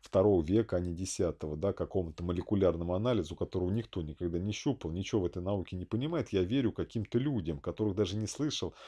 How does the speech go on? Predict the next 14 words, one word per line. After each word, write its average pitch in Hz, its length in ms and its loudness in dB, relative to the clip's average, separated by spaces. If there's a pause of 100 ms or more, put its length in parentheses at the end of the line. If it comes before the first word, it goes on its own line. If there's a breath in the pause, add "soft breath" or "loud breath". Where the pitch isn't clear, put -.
(200 loud breath)
о 98 80 2
которых - 360 4
просто 117 340 2
где-то 92 300 0
что-то - 220 -2
читал 117 380 4
или 82 100 0
вот 82 160 0
так 104 160 2
же 87 80 -2
от - 80 -6
какого-то 87 460 -2
проповедничка 90 800 0
услышал. 78 600 -8